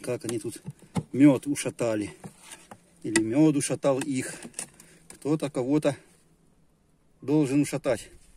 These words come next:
На камеру не слышно, но я слышу, как гудут. Гудут изверги. Кто-то писал в комментариях, фольгоизолом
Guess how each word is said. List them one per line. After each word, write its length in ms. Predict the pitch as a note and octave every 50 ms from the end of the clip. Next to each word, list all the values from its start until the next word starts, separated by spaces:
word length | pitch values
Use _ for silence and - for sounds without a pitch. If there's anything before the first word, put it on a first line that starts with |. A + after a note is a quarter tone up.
| - _ _ _ _ _ _ _ _ _ _ _ _ _ _ _ _ _ _ _ _ _ _ _ _ _ _ _
На 140 | A#2 A#2+ A#2
камеру 360 | - D3+ D3+ C#3+ C#3+ C#3 C#3
не 80 | C#3+ C3
слышно, 400 | - - E3+ F3 D#3 - C3 A#2+
но 80 | B2
я 120 | C3 C#3 B2+
слышу, 280 | - - C#3+ - -
как 140 | - B2+ A#2
гудут. 520 | G#2+ G2 G#2 C3 A#2+ G#2+ A2+ G2+ - - - _ _ _ _ _ _ _ _ _ _ _ _ _ _ _ _ _ _ _ _ _ _
Гудут 880 | G#2+ F#2+ G2 A2 G#2 A2+ B2+ C#3 D3 D#3+ E3+ F3 F3 F3 F3 D#3+ - - - - - - - - - - - - - - - - - - - -
изверги. 600 | B2 C3 B2+ A2 G2 G#2 A2 G2+ G2 - D#3 - - - - - - - - - - - - - - - - - - - - - - - - - - - - - - - - - - - - - - - - - - - - - - - - - - - - - - - - - - - - - - - - - - - - - - - - - - - - - - - - - - - - - - -
Кто-то 260 | - D3 D#3 - D3+
писал 300 | - C3+ - - C#3+ B2+
в 20 |
комментариях, 480 | - C3+ C#3 C3+ - D3 D3+ C#3+ B2+ -
фольгоизолом 640 | - - C#3+ C3+ A#2+ C3 C3 A#2 C#3 D3+ C#3+ C3 A2+